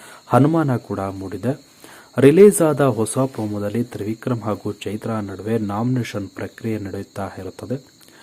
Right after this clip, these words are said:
ಇದೇ ವೇಳೆ ತ್ರಿವಿಕ್ರಮ್ ಹಾಗೂ ಚೈತ್ರಾ ನಡುವೆ ಮಾತಿನ ಚಕಮಕಿ ಉಂಟಾಗುತ್ತೆ ವೀಕ್ಷಕರೇ. ಆಗ ಚೈತ್ರಾ ತ್ರಿವಿಕ್ರಮ್ ಯಾವತ್ತೂ ಹೇಳಿದ್ದ ಮಾತನ್ನ ನಾಮಿನೇಷನ್ ವೇಳೆ ತಂದಿದ್ದಾರೆ.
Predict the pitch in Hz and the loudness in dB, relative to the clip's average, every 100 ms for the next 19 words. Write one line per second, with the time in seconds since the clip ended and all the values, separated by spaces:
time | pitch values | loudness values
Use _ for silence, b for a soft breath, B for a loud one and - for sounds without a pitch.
0 | B B B - 123 170 185 170 156 143 | B B B 4 8 8 8 4 4 2
1 | 113 120 - 120 110 107 101 110 107 101 | -2 -4 -4 -4 -4 -6 -4 -4 -6 -8
2 | 95 110 101 98 101 110 110 98 110 110 | -8 -8 -8 -8 -4 -2 -2 -2 -4 -6
3 | 101 92 - - 117 107 - 95 - 92 | -8 -8 -14 -12 -12 -10 -12 -12 -12 -14
4 | - 95 87 - - 92 - - - - | -12 -12 -12 -12 -12 -12 -14 -18 -14 -14
5 | - - _ _ B B B B B B | -16 -20 _ _ B B B B B B
6 | - 120 156 185 180 151 147 151 139 113 | 2 6 6 4 0 -2 0 0 0 -2
7 | 120 - 131 120 101 101 113 123 - 120 | -2 0 0 0 0 0 0 -2 -4 -4
8 | 117 - 104 101 98 101 95 92 104 104 | -4 -2 -2 -2 -4 -6 -6 -8 -8 -8
9 | 92 101 113 104 98 113 110 104 101 98 | -8 -4 -4 -4 -4 -4 -4 -6 -8 -8
10 | 95 101 110 - 101 95 98 101 95 95 | -6 -4 -4 -6 -12 -14 -14 -12 -10 -10